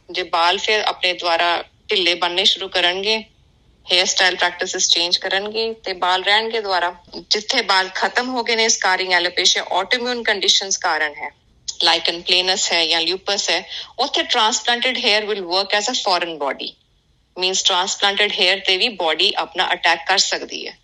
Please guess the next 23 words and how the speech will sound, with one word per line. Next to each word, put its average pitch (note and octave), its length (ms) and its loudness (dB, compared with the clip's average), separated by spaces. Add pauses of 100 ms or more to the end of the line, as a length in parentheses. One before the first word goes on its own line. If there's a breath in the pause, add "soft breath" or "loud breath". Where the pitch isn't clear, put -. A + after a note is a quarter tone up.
(140)
ਤੇ F#3 80 -6
ਟ੍ਰਾਂਸਪਲਾਂਟਡ F3+ 720 0
ਹੇਅਰ E3 280 0
ਵੀ A#3+ 280 -2 (280)
ਵਾਪਸ F3+ 380 2
ਗਿਰ F3+ 100 4
ਸਕਦੇ - 480 0
ਨੇ। - 160 -12 (540 loud breath)
So C4+ 80 2
ਉਸ B3+ 260 0
ਕੰਡੀਸ਼ਨਸ C4 560 2
ਦੇ B3+ 120 -2
ਵਿੱਚ A#3+ 380 2 (180)
ਸਰਜਨਸ, G3+ 600 0
ਟ੍ਰਾਂਸਪਲਾਂਟ G3 560 -2
ਹੇਅਰ F#3+ 120 2
ਸਰਜਨਸ F3+ 640 -2
ਉਹ F3+ 280 -6
ਨਹੀਂ F3 300 -4
ਕਰਦੇ, - 340 -6
ਅਹ, - 560 -6
ਕਿਉਂਕਿ F3 360 -4 (100)
transplant E3+ 400 0